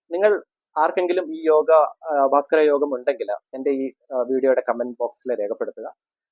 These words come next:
അതുപോലെ തന്നെ നിങ്ങൾക്ക് ജാതകത്തിൽ ഏതെങ്കിലും രീതിയിലുള്ള ദോഷങ്ങൾ,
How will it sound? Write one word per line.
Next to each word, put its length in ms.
അതുപോലെ 260
തന്നെ 140
നിങ്ങൾക്ക് 420
ജാതകത്തിൽ 520
ഏതെങ്കിലും 340
രീതിയിലുള്ള 380
ദോഷങ്ങൾ, 540